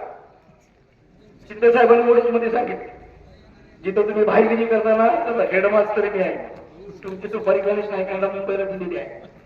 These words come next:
हे त्यांच्यात दम राहिलेला नाही." त्यामुळे त्यांनी सांगितलंय, "ते पोस्टर बाय गावाला येतो, त्याच्याकडे बघा जरा नाईक साहेब, पण अंकुश बाबा, तुमच्या केसाला धक्का लागला ना, त्या नागशाला चालते, ते भेटत नाही संजय गाडे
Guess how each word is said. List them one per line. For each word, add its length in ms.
हे 200
त्यांच्यात 320
दम 260
राहिलेला 420
नाही." 200
त्यामुळे 240
त्यांनी 200
सांगितलंय, 440
"ते 140
पोस्टर 340
बाय 200
गावाला 360
येतो, 140
त्याच्याकडे 340
बघा 280
जरा 240
नाईक 200
साहेब, 260
पण 280
अंकुश 300
बाबा, 400
तुमच्या 240
केसाला 480
धक्का 160
लागला 400
ना, 60
त्या 120
नागशाला 420
चालते, 340
ते 60
भेटत 360
नाही 120
संजय 260
गाडे 280